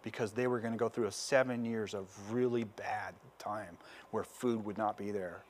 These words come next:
So they took the seven years of promise, seven years of excessive food, and they saved it up, and they were ready to go. And because they did that, they were able to get through that seven years,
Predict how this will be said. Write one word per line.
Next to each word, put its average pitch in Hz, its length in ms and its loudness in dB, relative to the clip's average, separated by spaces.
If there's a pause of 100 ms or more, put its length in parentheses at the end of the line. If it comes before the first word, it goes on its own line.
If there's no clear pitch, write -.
(200)
So - 140 -4
they 117 120 2
took - 240 -4
the - 80 -10
seven 123 440 8
years 117 340 0
of 107 140 0 (260)
promise, 127 600 6 (340)
seven 123 460 6
years 123 400 2 (220)
of 110 180 2 (720)
excessive 165 720 8
food, 131 480 6 (260)
and 127 120 0
they 127 80 4
saved 156 520 4
it 139 120 4
up, 139 260 10 (180)
and 135 140 4
they 143 100 6
were 123 200 6
ready 147 280 8
to 143 60 4
go. 135 500 12 (640)
And 117 80 -4
because 135 400 6
they 139 100 6
did 151 260 0
that, 113 500 4
they 110 100 0
were 117 160 2
able 127 240 6
to 120 60 0
get 123 160 2
through 127 180 2
that 113 240 4
seven 110 340 2
years, 104 580 -2